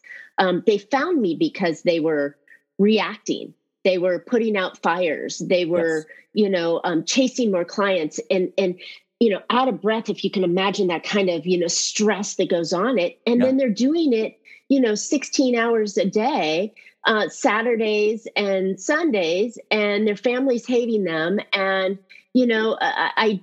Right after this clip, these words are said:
Speaker 1: I, I jokingly say that, you know, we became entrepreneurs and you get the luxury to choose which hundred hours you wanna work each week.
Speaker 2: Yeah.
Speaker 1: You know, um,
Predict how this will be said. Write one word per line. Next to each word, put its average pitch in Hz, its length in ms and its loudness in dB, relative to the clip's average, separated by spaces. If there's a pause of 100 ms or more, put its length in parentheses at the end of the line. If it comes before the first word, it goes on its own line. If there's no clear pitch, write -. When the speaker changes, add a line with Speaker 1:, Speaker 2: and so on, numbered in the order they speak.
Speaker 1:
I, 214 100 2
I - 20 2
jokingly 214 580 0
say 185 400 0
that, 165 320 -2
you 190 80 2
know, 170 120 0
we 190 180 2
became 180 340 0
entrepreneurs 170 640 0
and 165 140 0
you 170 80 2
get 170 180 0
the 160 80 -2
luxury 160 520 0
to 156 100 0
choose 269 460 2
which 165 180 0
hundred 151 380 0
hours 135 340 -2
you 143 60 2
wanna 135 180 0
work 131 240 -2
each 127 220 -2
week. 110 320 -4 (260)
Speaker 2:
Yeah. 98 240 2
Speaker 1:
You 185 80 2
know, 175 240 -4
um, 190 260 0